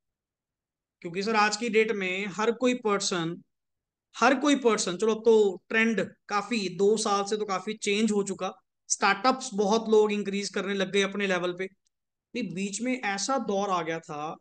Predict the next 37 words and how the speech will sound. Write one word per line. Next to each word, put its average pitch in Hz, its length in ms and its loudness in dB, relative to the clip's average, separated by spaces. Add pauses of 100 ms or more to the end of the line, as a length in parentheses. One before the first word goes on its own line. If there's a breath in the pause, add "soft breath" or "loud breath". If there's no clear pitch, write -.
ऐसा 202 260 0
पर्टिकुलर 220 420 -2
काम 185 320 -4
आ 160 80 -2
गया 156 180 -6
था, 156 360 -10 (600)
या 285 120 4
आज 285 200 4
भी 311 220 -2
लोगों 247 280 2
की 269 100 -6
टेंडेंसी 240 440 -4
बहुत 208 340 -2
ऐसी, 170 280 -10 (760)
बस - 380 -8
पढ़ 220 140 -2
लिख 226 180 -4
के 233 120 -2
जॉब 185 260 -4
मिल 147 140 -10
जाए, - 200 -20 (1500)
कहीं 247 220 4
ना 247 100 2
कहीं 233 240 2
जॉब 208 300 -2
पे 233 60 2
लग 190 180 -4
जाए 277 200 -4 (360)
and, 214 240 0
uh, 220 240 2
मंथली, 240 460 4
मंथली 240 360 0
एक 240 100 -2
फिक्स्ड 247 360 -4
इनकम 240 320 0
अपने 226 300 -2
को 269 440 4